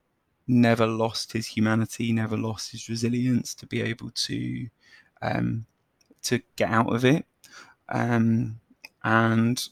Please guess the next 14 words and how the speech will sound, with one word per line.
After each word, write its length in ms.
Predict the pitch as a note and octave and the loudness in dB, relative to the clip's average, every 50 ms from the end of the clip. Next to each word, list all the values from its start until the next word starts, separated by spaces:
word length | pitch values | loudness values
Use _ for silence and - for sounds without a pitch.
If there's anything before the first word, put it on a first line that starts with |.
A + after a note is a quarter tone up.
| _ - | _ 0
never 340 | - C#3 B2+ A#2+ A#2+ A#2+ B2 | 2 6 6 6 6 6 6
lost 420 | A#2+ A#2+ A#2+ A#2 - - - - | 8 8 6 6 4 0 -2 -2
his, 240 | - B2 A#2 A#2 - | -2 -2 -2 0 -2
like, 160 | A#2 G#2+ - | -2 -4 -2
wish 320 | - A2 A#2 A#2+ - - - | -2 -2 -2 -2 -2 -4 -4
to 240 | - A#2+ A#2+ A#2+ | -4 -4 -4 -4
help 640 | A#2+ - - - - A#2+ B2 C3 C3 - - - - - - - | -4 -8 -10 -4 0 2 2 2 2 -2 -6 -12 -20 -16 -12 -8
and 480 | A#2+ A#2+ A#2+ A#2+ A#2+ B2+ B2+ B2 B2+ - _ - - - _ - | -6 -4 -4 -2 -2 -2 -2 -4 -6 -10 _ -20 -20 -20 _ -12
support 440 | - - A2+ - - A#2+ A2 - | -12 -12 -10 -8 -4 -4 -4 -2
those 240 | - G2+ G2 G#2+ A2+ | -2 -2 -2 -2 -2
around 380 | A2 G#2+ G#2 F#2+ G2 B2 B2 - | -2 -2 0 0 0 0 -2 -2
him. 340 | - A#2+ B2 C#3 D3 C#3+ - _ _ - - - - - - - - _ _ _ - | 0 2 4 4 4 2 0 _ _ -20 -18 -16 -16 -16 -18 -20 -20 _ _ _ -6
Um, 460 | C3+ A#2+ A2 A2 A2+ A2+ A#2+ A#2 A2 - _ _ _ _ _ _ _ _ _ _ _ _ _ _ _ _ - - | -2 -2 0 0 0 -2 -2 -4 -8 -12 _ _ _ _ _ _ _ _ _ _ _ _ _ _ _ _ -12 -8
and 540 | - - - A#2+ A#2 A#2+ A#2+ B2 - - | -4 0 2 4 6 6 6 6 4 0